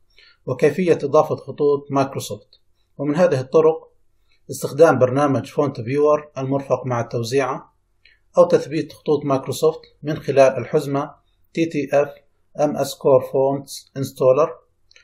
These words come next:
أو تثبيت الخطوط بالتعديل المباشر على مجلد الخطوط ضمن النظام وهو سلاش يوزر سلاش شير سلاش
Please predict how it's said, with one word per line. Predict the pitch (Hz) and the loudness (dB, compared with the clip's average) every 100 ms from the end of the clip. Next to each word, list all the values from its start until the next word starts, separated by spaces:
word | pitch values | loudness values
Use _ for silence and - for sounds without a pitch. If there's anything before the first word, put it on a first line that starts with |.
| _ - | _ 2
أو | |
تثبيت | 202 170 175 180 170 | 4 2 0 -6 -6
الخطوط | - 147 - 160 | -8 -4 -4 -4
بالتعديل | 135 - 131 127 160 | -6 2 2 2 -2
المباشر | 147 135 143 - 127 | -2 2 2 2 2
على | 127 | 4
مجلد | 123 120 147 135 | 2 0 0 0
الخطوط | 131 - 139 139 139 139 _ _ _ - | -2 -8 -6 -2 -2 -4 _ _ _ 0
ضمن | 147 143 | 2 2
النظام | 127 110 135 160 180 _ _ _ _ | 0 0 0 0 -6 _ _ _ _
وهو | 151 139 135 135 135 _ | -2 2 4 4 0 _
سلاش | - - 135 135 | -10 2 2 2
يوزر | 143 131 131 127 | -2 0 4 2
سلاش | - - 131 127 | 0 -2 0 0
شير | - 127 120 123 | -2 -2 -2 -2
سلاش | - 120 113 117 - _ | -8 -4 -4 -4 -10 _